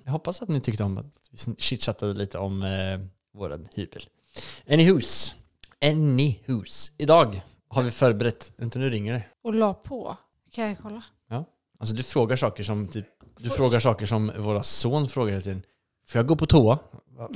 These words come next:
Speaker 1: Nej, ska jag säga nej?
Speaker 2: <laughs>
Speaker 1: Det är inte som att du frågar om du ska äta godis.
Speaker 2: Men det är för att,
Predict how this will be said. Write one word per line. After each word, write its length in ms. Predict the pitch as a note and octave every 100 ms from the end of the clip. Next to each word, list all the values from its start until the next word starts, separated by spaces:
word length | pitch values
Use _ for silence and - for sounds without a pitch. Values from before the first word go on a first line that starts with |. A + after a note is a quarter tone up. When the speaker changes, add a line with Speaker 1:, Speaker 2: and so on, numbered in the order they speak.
| A2+ G#2
Speaker 1:
Nej, 140 | A2
ska 100 | -
jag 80 | A#2
säga 120 | A2
nej? 240 | G2+ C#3 A3+
Speaker 2:
<laughs> 40 | - - _ - _ - A#2 A#2+ - - - - - -
Speaker 1:
Det 40 |
är 40 | A#2
inte 120 | A2+
som 100 | D3+
att 80 | C#3
du 80 |
frågar 280 | B2 C3 G#2+
om 80 | A2+
du 60 | G#2
ska 140 | -
äta 160 | G#2+ A2
godis. 360 | G2+ A2 - -
Speaker 2:
Men 120 | A3+
det 60 | A3
är 80 | A#3+
för 80 | B3
att, 140 | A#3+